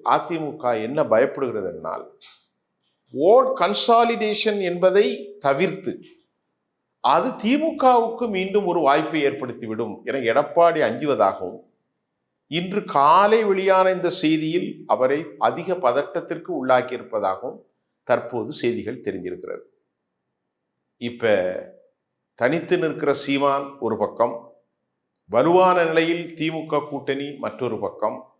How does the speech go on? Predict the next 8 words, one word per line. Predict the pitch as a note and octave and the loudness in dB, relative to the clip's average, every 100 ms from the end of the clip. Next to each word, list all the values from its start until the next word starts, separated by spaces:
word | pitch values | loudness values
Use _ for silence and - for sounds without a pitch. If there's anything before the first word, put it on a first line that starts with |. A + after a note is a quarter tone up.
| _ _ _ _ _ _ _ | _ _ _ _ _ _ _
உடைந்து | A2 C#3 E3+ F#3+ F3+ G3 | -4 2 2 2 -2 -6
சிக்குண்டு | - D#3 - - F3+ F#3 | -6 -10 -10 -8 -4 -4
சின்னாபின்னமாகி | - D3+ F3 F#3+ E3+ E3+ F3 E3+ E3+ D#3+ | -4 -2 4 4 4 0 0 2 2 0
போயிருக்கிற | D#3 D3+ D3+ D3 - D3+ C3 | -4 -4 -2 -4 0 4 4
அதிமுகவும் | C#3 - D#3+ D3+ D#3 C#3+ C#3+ D3 | 4 0 -6 -6 0 2 2 2
பாஜகவும் | A#2+ B2 C#3 C3 - B2+ C3 B2 | 4 4 4 0 2 2 2 -2
மற்றொரு | G2 - A2+ | -4 -4 -4
பக்கம், | G2+ - - - | -6 -8 -6 -6